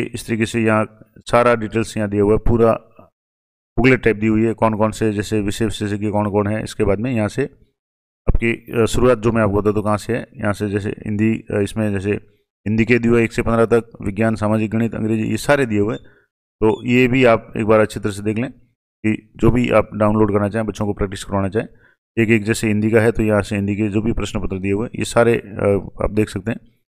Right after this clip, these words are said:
तो ये थी पूरी, अ, जानकारी, खास करके जो ये आदेश आया था, मैं आपको आदेश बता देता हूँ वापस। ये जो आदेश है राजस्थान स्कूल शिक्षा परिषद का,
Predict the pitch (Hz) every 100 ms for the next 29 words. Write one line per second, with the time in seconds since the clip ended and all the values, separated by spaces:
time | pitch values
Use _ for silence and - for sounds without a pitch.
0 | _ - 104 - 127 131 131 131 127 127
1 | 123 - 117 101 107 113 180 - _ _
2 | _ _ _ - 117 - 117 113 117 117
3 | - 117 117 139 120 107 107 113 107 98
4 | 107 117 - 104 101 92 104 104 120 -
5 | - - 107 98 107 - _ _ _ 101
6 | 107 - 127 - _ _ _ _ _ _
7 | _ _ _ _ 117 - 117 - 113 120
8 | - 101 101 107 107